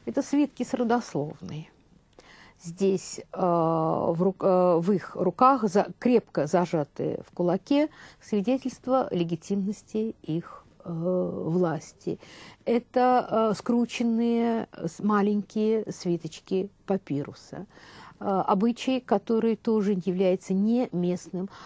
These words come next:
он, э, пришел из, э, Египта и сохранялся как символ.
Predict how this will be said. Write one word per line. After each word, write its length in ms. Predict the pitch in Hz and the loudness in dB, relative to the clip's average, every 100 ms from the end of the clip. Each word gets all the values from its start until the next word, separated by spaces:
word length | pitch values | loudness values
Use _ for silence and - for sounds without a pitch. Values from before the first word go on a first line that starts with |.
| - - | -20 -4
он, 300 | 185 196 208 | 0 0 0
э, 140 | 202 185 | -2 -2
пришел 560 | 196 190 - 170 196 202 | -2 -4 -2 -2 -2 -4
из, 340 | 175 170 - - | -6 -8 -10 -10
э, 500 | 180 185 175 170 165 | -6 -4 -4 -2 -2
Египта 600 | 175 196 165 214 226 - 277 | -2 -2 -2 -4 -4 0 0
и 160 | 202 | 0
сохранялся 760 | 202 233 190 165 170 185 - 208 | -4 0 0 2 2 0 0 -4
как 360 | - 156 - - | 0 -2 -2 -12
символ. 640 | - 185 151 143 147 - | -8 -4 -4 -4 -6 -6